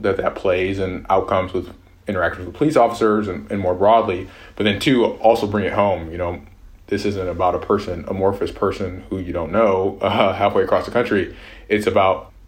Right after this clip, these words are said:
me ten years ago before you met me and what, what I could potentially face. And so I think those are some of the things that motivated Andre and I to take action.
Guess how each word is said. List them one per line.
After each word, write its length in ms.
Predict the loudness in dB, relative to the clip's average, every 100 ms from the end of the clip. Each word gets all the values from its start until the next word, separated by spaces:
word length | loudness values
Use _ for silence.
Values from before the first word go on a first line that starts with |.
| -4
me 440 | 0 2 0 -4 -14 -20 -20 -20 -10
ten 200 | -2 0
years 200 | 2 2
ago 240 | 2 -2 -2
before 320 | -4 -2 -2
you 120 | 0
met 220 | 0 0
me 240 | -2 -6 -8
and 320 | -8 -8 -4
what, 180 | -2 0
what 120 | 0
I 140 | 0 0
could 160 | -4
potentially 360 | -8 -10 -10 -6
face. 320 | -4 -4 -6
And 100 | -4
so 100 | -2
I 60 | 0
think 300 | -2 -4 -12 -20 -20 -8
those 200 | -2 0
are 20 | -2
some 140 | -6
of 80 | -6
the 60 |
things 120 | -6 -6
that 100 | -4
motivated 640 | -4 -4 -4 -4 -6 -8 -14 -8
Andre 280 | -6 -4 -4
and 80 | -4
I 240 | -6 -6
to 200 | -10 -12
take 200 | -10 -4
action. 340 | -2 -4 -8